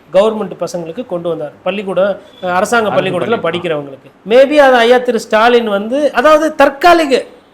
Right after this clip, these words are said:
Speaker 1: நிவாரணம் நான் பேசுறது,
Speaker 2: ம்.
Speaker 1: தொலைநோக்கு நிவாரணம் அல்ல, தற்காலிக நிவாரணமா ஐயா திரு ஸ்டாலின் அவர்கள் இன்னும் ஒரு அஞ்சு பர்சன்ட் சேர்த்து பன்னெண்டரை விழுக்காடா வந்து அரசாங்கத்திலயோ இல்ல அரசாங்க பணம் வாங்கக்கூடிய அஃபிலியேட்டட் பள்ளிக்கூடங்கள்ல படிக்கிற மாணவர்களுக்கு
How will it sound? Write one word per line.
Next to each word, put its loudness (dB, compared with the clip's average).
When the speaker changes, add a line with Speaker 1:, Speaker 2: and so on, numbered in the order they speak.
Speaker 1:
நிவாரணம் 0
நான் -4
பேசுறது, -4
Speaker 2:
ம். -20
Speaker 1:
தொலைநோக்கு 4
நிவாரணம் -2
அல்ல, -4
தற்காலிக 2
நிவாரணமா 2
ஐயா 4
திரு -2
ஸ்டாலின் 0
அவர்கள் -2
இன்னும் 2
ஒரு 6
அஞ்சு -4
பர்சன்ட் -8
சேர்த்து -8
பன்னெண்டரை 2
விழுக்காடா 2
வந்து -4
அரசாங்கத்திலயோ 0
இல்ல -4
அரசாங்க 0
பணம் 2
வாங்கக்கூடிய 0
அஃபிலியேட்டட் 0
பள்ளிக்கூடங்கள்ல -2
படிக்கிற -4
மாணவர்களுக்கு -4